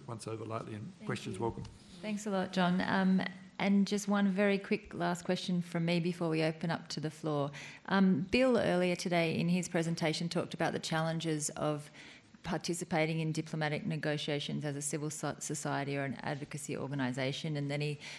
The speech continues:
Speaker 2: talked about the clever ways that Human Rights Watch, um, works with or works government.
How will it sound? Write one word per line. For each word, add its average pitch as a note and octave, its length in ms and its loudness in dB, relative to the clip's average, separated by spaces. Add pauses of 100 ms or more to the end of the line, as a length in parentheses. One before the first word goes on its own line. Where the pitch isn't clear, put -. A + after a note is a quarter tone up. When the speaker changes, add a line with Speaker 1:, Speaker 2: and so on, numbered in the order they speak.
Speaker 2:
talked - 240 -2
about C#3+ 320 0
the D#3+ 60 -6
clever D3+ 280 -2
ways C#3+ 300 0
that C#3+ 100 -8
Human D3 300 -2
Rights C#3 320 -4
Watch, - 400 -6 (320)
um, D#3 420 -2
works - 440 2
with D#3+ 400 -2 (100)
or D3+ 180 -2
works C#3+ 400 2
government. C#3 540 -2